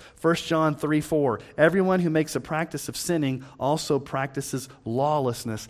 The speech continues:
Sin is lawlessness. So sin is breaking the law,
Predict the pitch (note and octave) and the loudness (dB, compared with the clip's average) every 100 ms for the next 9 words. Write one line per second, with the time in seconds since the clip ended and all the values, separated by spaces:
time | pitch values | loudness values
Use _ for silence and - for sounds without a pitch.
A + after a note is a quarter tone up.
0 | - - - F3 D3+ C#3 B2+ B2+ - - | -18 -12 -2 0 0 0 -2 -2 -8 -6
1 | A#2 D3 F3 D3+ A2+ - G2 - B2 - | -2 2 2 2 -2 -6 -8 -6 -6 -4
2 | - G3+ G3+ D#3+ D3 B2 A2+ D#3 F3 D3 | -2 0 0 0 -2 -2 -2 0 0 0
3 | B2+ C3 A#2 C#3+ F3+ C#3 C3+ | 0 2 2 4 4 6 4